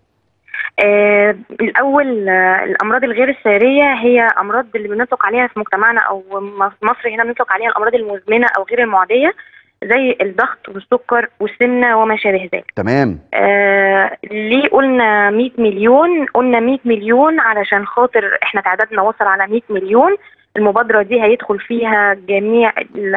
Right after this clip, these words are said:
Speaker 1: ال-، ال-، الأمراض اللي في بيوتنا كلها، فيروس سي والضغط والسكر، عشان نبقى مصر كلها بمية مليون
Speaker 2: مم.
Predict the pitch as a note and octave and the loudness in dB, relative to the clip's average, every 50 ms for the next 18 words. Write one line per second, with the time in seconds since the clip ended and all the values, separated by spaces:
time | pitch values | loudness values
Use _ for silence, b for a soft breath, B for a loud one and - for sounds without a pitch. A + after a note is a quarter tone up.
0 | - - G3 F#3+ G3 - F2+ F#3 G#3 B B B B B B _ - G3+ - - | -2 -4 -4 -4 -4 -4 -4 -4 -8 B B B B B B _ -2 0 0 0
1 | G#3 G#3 A3+ A#3 A#3 A#3 A3 G#3+ - G3+ F#3+ A#3+ C4+ C4 B3 A3+ - - G3+ G3 | 0 0 0 0 0 0 -2 -2 -4 -2 -2 -2 0 0 0 -2 0 -2 -2 0
2 | G3+ A3+ - - G#3 A3 G3+ G#3+ G#3+ G#3+ G3+ G3+ G3+ _ _ A#3+ A#3+ G#3+ G3+ F3+ | 0 2 2 2 2 0 0 0 0 0 -2 -2 -4 _ _ -4 -2 -2 -2 -2
3 | F3+ A3 A#3 - - - G#3 F#3+ F#3+ - _ C4 - - C#4 C#4+ C4+ A#3 G#3+ - | -2 -4 -4 -4 -4 -2 -2 -2 -2 -2 _ -4 -2 0 0 0 2 0 -2 -2
4 | - - B3 B3+ B3+ A#3+ A3 - - G3 G#3 A#3 C4 - - B3 A#3 - - G3 | -4 -4 -2 0 0 0 0 0 -2 -2 -2 -2 -4 -2 -4 -6 -6 -4 -4 -4
5 | G3+ G#3+ A3+ C4 B3+ A3+ G3+ A3 A#3 B3 B3 F#3+ G3+ G#3+ G3+ G3+ A3 A3+ A#3 | 0 0 2 2 2 0 -2 -4 -6 -6 -6 -6 -8 -8 -2 0 0 0 0